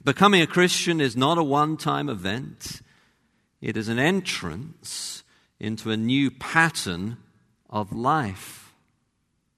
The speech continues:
Now we do not just go to church. <laughs> We, the church, are the body of Christ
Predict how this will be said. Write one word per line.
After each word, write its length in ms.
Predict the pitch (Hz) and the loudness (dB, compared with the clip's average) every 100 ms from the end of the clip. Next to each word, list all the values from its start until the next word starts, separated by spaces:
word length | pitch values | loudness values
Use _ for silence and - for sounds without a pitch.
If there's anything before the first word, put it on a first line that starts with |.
| _ _ _ _ _ _ _ _ _ _ _ _ _ _ _ _ _ _ _ _ _ _ _ _ _ _ _ _ | _ _ _ _ _ _ _ _ _ _ _ _ _ _ _ _ _ _ _ _ _ _ _ _ _ _ _ _
Now 400 | - 113 135 190 | -2 4 4 4
we 220 | 180 160 | 4 4
do 160 | 131 139 | 4 2
not 200 | 127 117 | 2 0
just 360 | 120 117 - - _ _ _ 98 80 | -2 -2 -6 -16 _ _ _ -18 2
go 280 | 123 123 | 4 4
to 240 | 110 - 110 | 2 -2 -4
church. 840 | - - 170 117 143 - - - - - | -2 2 4 2 0 -2 0 -2 -6 -12
<laughs> 160 | 240 - - _ _ 147 147 175 - - | -10 -12 -20 _ _ -20 -16 -14 -14 -10
We, 640 | 104 110 160 233 165 113 | -6 2 4 6 6 4
the 160 | 98 113 | -2 -6
church, 960 | - - 160 113 117 147 - - - - _ _ _ _ _ _ _ - | -4 -2 0 -2 -4 -10 -14 -14 -14 -18 _ _ _ _ _ _ _ -4
are 100 | 113 | -2
the 120 | 113 | 0
body 360 | 104 120 120 135 | 2 2 4 0
of 160 | 135 | -2
Christ 840 | - 196 202 156 143 - - - | -4 -2 0 -2 -6 -12 -18 -20